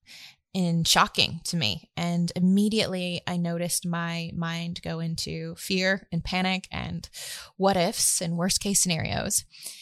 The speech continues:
And if you've ever had something like that happen to you, or really anything in your life that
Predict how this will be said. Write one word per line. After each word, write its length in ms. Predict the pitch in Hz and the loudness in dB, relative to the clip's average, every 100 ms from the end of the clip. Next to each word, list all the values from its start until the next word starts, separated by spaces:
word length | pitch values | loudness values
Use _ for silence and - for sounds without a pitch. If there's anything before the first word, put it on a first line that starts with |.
| - - - | -18 -16 -4
And 440 | 190 190 190 185 | 0 4 4 2
if 100 | 185 | -2
you've 120 | 185 | 0
ever 280 | - 185 185 | 2 2 2
had 540 | 180 185 175 175 175 175 | 0 0 2 2 0 -4
something 260 | 180 180 | -6 -6
like 160 | 175 - | -6 -6
that 140 | 180 | -6
happen 320 | - 226 208 | -4 -2 0
to 160 | 196 190 | 0 0
you, 240 | 180 175 | -2 -4
or 420 | 175 - 175 170 151 | -4 -2 -2 -2 -2
really 340 | 202 254 302 - | 0 2 2 2
anything 560 | 190 202 202 - 185 | 2 2 2 0 0
in 100 | 185 | 0
your 140 | 175 170 | -2 -2
life 420 | 170 175 170 - | 0 0 -2 -4
that 560 | 170 175 170 - - | -2 0 -2 -2 -2